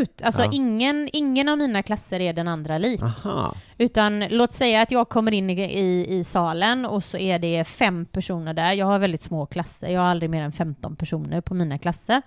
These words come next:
Speaker 2: Mm.
Speaker 1: Så det brukar ligga liksom mellan, ja, runt tio personer, plus minus fem personer liksom.
Speaker 2: Mm.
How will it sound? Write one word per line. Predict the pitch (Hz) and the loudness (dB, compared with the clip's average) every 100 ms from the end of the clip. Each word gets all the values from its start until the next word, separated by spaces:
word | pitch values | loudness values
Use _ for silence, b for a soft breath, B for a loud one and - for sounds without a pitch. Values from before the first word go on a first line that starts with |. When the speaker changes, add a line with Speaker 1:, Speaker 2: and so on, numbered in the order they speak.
| B | B
Speaker 2:
Mm. | 104 95 131 B B B B | -6 -6 -8 B B B B
Speaker 1:
Så | - 254 240 | 2 4 4
det | 226 | 2
brukar | 220 247 | 0 0
ligga | 226 220 180 | 0 0 0
liksom | 170 175 - 190 | 0 -2 -2 0
mellan, | 185 160 156 165 165 - - | 0 0 0 -2 -6 -10 -4
ja, | 175 - - _ - | -4 -4 -18 _ -2
runt | 208 185 - | 0 0 -4
tio | - 226 175 156 | -2 0 0 -2
personer, | 165 180 156 165 180 - | -2 -2 -4 -6 -12 -4
plus | 202 - | -2 -2
minus | 185 156 151 147 - - | -2 -4 -4 -6 -12 -6
fem | 170 160 160 | -6 -6 -12
personer | 147 156 107 - | -8 -8 -10 -16
liksom. | - - - _ - | -16 -16 -18 _ -8
Speaker 2:
Mm. | 87 | -6